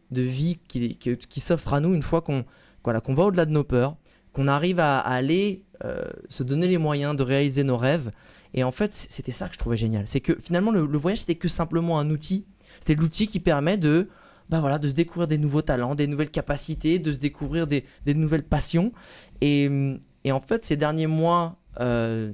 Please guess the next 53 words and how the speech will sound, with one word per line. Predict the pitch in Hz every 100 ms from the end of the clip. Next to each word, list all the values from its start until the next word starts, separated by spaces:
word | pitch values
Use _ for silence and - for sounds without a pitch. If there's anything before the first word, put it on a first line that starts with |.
| -
sur | - - 117
deux | 127
mille | 135 131
dix-neuf, | 123 139 175 196
cette | - 202
fin | - 139
d'année | 123
dernière, | 117 110 120 175 202 - - - - -
euh, | 131 127 120 95 - _ _ _ _
bah, | 123
je, | 120
je | 110 117
donnais | 131 143
plein | - 208
de |
conseils | 202 147 165
en | 147
personal | 127 - 123
branding, | 120 151
parce | 180
que | 127
j'ai | 107
des |
potes | 104 156
qui | - 123
m'ont | 113
demandé, | 107 107 147
que | -
ce |
soit | -
des, | 107 101 - - -
des | 113
entrepreneurs, | 107 110 - 110 110 123 127
des | 117
photographes, | - - 104 117 113
des |
vidéastes, | 107 110 113 127 -
et |
cetera. | - 107 156
Et | 120
j'adorais | - 110 120 147 170
ça, | - 247
parce | 151
que | 135
je |
me | 123
disais, | 165
mais | 143 - - - - - - -
c'est | -
génial, | 127 151 180 208
en | 151
fait, | - 156 180 - _ _ _
de, | 127 123 127 123